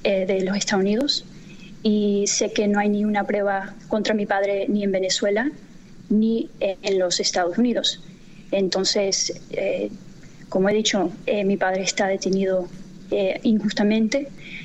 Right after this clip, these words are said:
y por una tormenta política que no tiene que ver con él.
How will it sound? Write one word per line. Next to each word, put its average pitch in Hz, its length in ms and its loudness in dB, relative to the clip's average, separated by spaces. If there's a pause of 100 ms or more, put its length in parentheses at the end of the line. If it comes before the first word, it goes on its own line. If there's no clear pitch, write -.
(220)
y 190 200 2
por 196 420 2 (560)
una 202 920 2
tormenta 214 380 2
política 220 560 0
que 202 100 0
no 185 140 2
tiene 180 220 2
que 180 80 0
ver 175 160 0
con 175 140 2
él. 170 140 -2